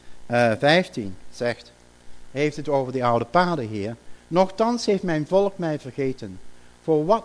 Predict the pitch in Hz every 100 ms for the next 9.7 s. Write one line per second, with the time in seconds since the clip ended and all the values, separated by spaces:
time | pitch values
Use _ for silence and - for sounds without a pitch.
0 | - 170 160 185 240 214 156 - 131 143
1 | - 147 - - 180 175 143 131 127 123
2 | 147 - 104 - - - - - - -
3 | 190 196 185 185 190 180 160 143 - -
4 | 202 214 196 - 160 156 143 135 143 131
5 | 107 98 - - - - 123 - 147 165
6 | 165 156 156 151 151 131 107 139 139 127
7 | 110 117 117 113 - _ _ 131 135 123
8 | - 160 170 175 165 151 131 123 - 151
9 | 143 135 127 127 123 113 110